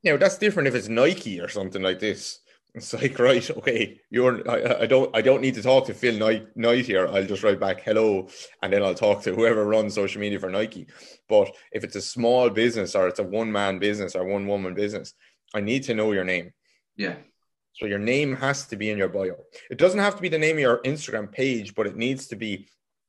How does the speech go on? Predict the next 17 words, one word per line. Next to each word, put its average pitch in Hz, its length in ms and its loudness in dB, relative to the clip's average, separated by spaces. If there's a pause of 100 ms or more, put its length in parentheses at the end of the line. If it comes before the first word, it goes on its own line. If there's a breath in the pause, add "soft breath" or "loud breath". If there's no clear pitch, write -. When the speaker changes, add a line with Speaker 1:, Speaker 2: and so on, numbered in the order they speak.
(180)
Speaker 2:
Yeah. - 80 -14 (300)
Speaker 1:
So 117 140 0
if - 80 -2
Speaker 2:
Okay. 160 100 2
Speaker 1:
they 175 80 4
don't 160 160 2
know, 135 260 4 (160 loud breath)
so 123 160 2
a 110 60 2
few 175 180 2
things, 151 320 -2 (160 loud breath)
like, 107 220 -14
think 170 160 -4
about 135 240 2
your 127 160 4
prospective 127 800 -2
client. 98 440 -4